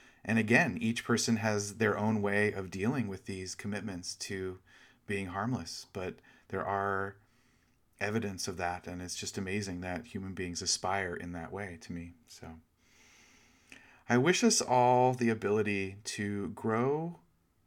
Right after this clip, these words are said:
in blamelessness, but grow in a way where we can love ourselves while we explore it, that we can help others to grow, and that we don't shame ourselves and we don't ridicule ourselves, and we give ourselves the room to really honor our humanity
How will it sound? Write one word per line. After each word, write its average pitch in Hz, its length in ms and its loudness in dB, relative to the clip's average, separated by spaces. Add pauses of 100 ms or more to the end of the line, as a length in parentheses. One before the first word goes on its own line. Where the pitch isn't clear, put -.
(140)
in 107 200 -2
blamelessness, 104 960 2
but 117 180 -2
grow 143 320 4
in 233 80 8
a 240 60 4
way 120 260 6
where 117 140 4
we 113 120 2
can 110 180 -2
love 104 140 0
ourselves 95 720 -4 (380)
while 98 340 2
we 95 120 2
explore 85 480 -6
it, 78 80 -18 (520)
that 98 140 -2
we 113 100 2
can 113 140 -2
help 104 240 -2
others 135 340 2
to 135 80 -4
grow, 107 480 0 (400)
and 110 120 0
that 101 100 0
we 117 100 4
don't 117 220 4
shame 165 360 0
ourselves 92 600 -2
and 98 180 -8
we 104 80 -4
don't 107 240 -2
ridicule 113 440 0
ourselves, 92 500 -4
and 98 100 -8
we 95 60 -8
give 123 260 0
ourselves 147 460 0
the 104 100 2
room 113 540 4 (400)
to - 120 -10
really 135 300 4
honor 107 320 0
our 98 120 0
humanity 104 840 -2